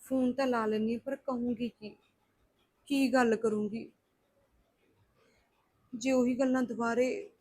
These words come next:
ਮੇਰੇ ਅੱਗੇ ਆ ਗਈਆਂ, ਫਿਰ ਮੈਂ ਕੀ ਕਰੂੰਗੀ? ਪਰ ਮਨਿੰਦਰ, ਹੌਸਲਾ ਜਿਹਾ ਕਰਕੇ ਫੋਨ ਤਾਂ ਤੈਨੂੰ ਲਾਉਣਾ ਹੀ ਪਊਗਾ।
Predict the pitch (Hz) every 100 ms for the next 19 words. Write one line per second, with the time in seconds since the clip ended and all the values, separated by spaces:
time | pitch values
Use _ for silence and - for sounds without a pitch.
0 | _ _ _ _ _ _ _ _ _ _
1 | _ - 269 269 214 254 247 233 262 254
2 | - 269 269 262 262 254 226 196 214 -
3 | _ _ _ _ _ _ _ _ _ _
4 | _ _ _ _ _ _ _ 254 240 240
5 | - - 226 220 208 226 214 _ _ _
6 | - 254 226 220 190 202 226 214 - 233
7 | 247 226 214 220 220 220 226 208 214 226
8 | 220 185 190